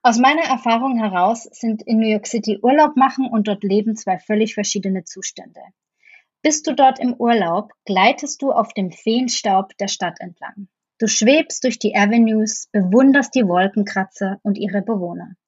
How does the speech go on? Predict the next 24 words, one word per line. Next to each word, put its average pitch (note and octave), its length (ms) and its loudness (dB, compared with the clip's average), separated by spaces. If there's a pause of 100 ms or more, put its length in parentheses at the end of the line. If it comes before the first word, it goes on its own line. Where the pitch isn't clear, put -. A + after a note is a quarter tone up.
(640)
Die G#3+ 100 -4
Energie A#3+ 400 4
der D#4+ 140 2
Stadt A#3+ 320 0 (120)
saust G#3 480 0
an B3+ 140 0
dir B3 140 0
vorbei F#3+ 680 0
und G#3 180 -4
überwältigt A3+ 640 0
dich - 160 -8
vielleicht E3+ 400 -8
manchmal F3+ 380 -10
sogar. F3+ 380 -12 (880)
Du A#3+ 100 6
siehst D4+ 500 4
zwar D#4 260 4
auch C#4 60 -2
ein F3+ 340 -2
wenig D4+ 440 2
die A#3+ 80 0
Schattenseiten C4+ 800 -2
der C#4 120 -2
Metropole, C#4 880 -2